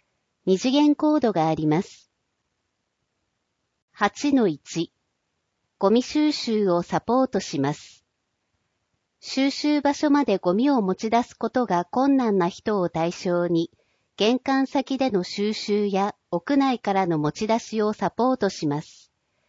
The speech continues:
事前に環境事業課へ連絡を。ふれあいサポート収集。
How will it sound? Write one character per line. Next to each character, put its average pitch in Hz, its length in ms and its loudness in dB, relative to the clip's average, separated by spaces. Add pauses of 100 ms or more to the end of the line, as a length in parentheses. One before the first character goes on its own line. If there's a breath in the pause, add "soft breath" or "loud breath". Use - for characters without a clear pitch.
(560)
事 190 200 -2
前 247 200 2
に 247 280 2
環 220 280 0
境 269 280 0
事 254 160 -4
業 254 240 0
課 240 180 -2
へ 240 200 0
連 190 200 2
絡 208 400 0
を。 190 140 0 (1300)
ふ 220 160 -2
れ 254 200 2
あ 277 80 2
い 285 120 0
サ 226 200 0
ポ 269 220 0
ー 269 40 0
ト 277 140 0
収 269 300 -2
集。 160 480 -4